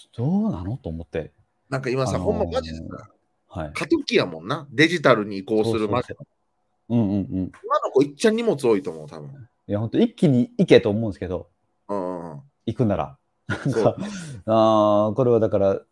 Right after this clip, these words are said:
Speaker 1: 先生方がど、どっから手つけていいか分からなくなってんのか。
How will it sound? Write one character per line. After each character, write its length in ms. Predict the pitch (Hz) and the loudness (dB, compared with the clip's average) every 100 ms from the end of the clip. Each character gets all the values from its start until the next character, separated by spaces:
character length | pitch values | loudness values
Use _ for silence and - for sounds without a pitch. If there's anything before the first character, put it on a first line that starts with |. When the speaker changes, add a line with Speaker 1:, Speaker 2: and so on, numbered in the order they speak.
| _ _ _ _ _ _ _ | _ _ _ _ _ _ _
Speaker 1:
先 240 | _ 117 101 | _ -8 -2
生 160 | 107 | 0
方 480 | 98 92 101 92 87 - _ | 0 0 -2 0 -4 -8 _
が 280 | - 98 98 107 | 0 2 2 0
ど、 260 | 107 - - | -2 -2 -6
ど 180 | 113 135 | -2 -2
っ 100 | - | 2
か 120 | 135 | 0
ら 60 | |
手 140 | 127 131 | 2 0
つ 80 | - | 0
け 120 | 113 | -2
て 60 | |
い 20 | 98 | 0
い 20 | |
か 80 | 107 | 0
分 120 | 101 | 0
か 100 | 135 | -2
ら 60 | 117 | -2
な 100 | 107 | -4
く 80 | |
な 120 | 95 92 | -4 -2
っ 40 | |
て 120 | - | 0
ん 60 | 92 | 0
の 100 | 87 | -2
か。 220 | 76 73 | -10 -14